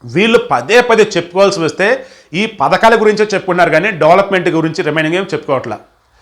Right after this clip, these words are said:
అలా చెప్పుకోవాలి అంటే రేపు మార్చిలో జరగబోతున్నటువంటి గ్లోబల్ ఇన్వెస్ట్‌మెంట్ సమ్మిట్ ఏదైతే ఉందో అందులో వారు రాష్ట్రానికి the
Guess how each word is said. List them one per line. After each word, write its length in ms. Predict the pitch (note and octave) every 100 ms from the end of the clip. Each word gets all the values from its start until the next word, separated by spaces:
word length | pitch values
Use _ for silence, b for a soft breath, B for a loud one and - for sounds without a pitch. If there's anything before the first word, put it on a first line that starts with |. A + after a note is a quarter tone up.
| b -
అలా 100 | F3
చెప్పుకోవాలి 540 | F3+ E3+ - A3 G#3
అంటే 180 | F#3+ A#3
రేపు 460 | D#3 F3+ F3+ G#3 C#3
మార్చిలో 440 | C#3+ E3+ F#3+ F#3+
జరగబోతున్నటువంటి 600 | E3+ E3 E3+ E3 D#3+ C3+
గ్లోబల్ 300 | D#3 D#3+ E3+
ఇన్వెస్ట్‌మెంట్ 420 | E3 D#3 D#3+ D#3
సమ్మిట్ 300 | D#3+ D3+ D3+
ఏదైతే 300 | D3 C#3+ D3+
ఉందో 240 | C#3 D#3+ D4 B B -
అందులో 360 | B2+ E3 G3+ G#3
వారు 260 | E3+ F3+
రాష్ట్రానికి 840 | D#3+ D#3 D#3 F3+ E3+ F3 E3 D#3+
the 80 | B2+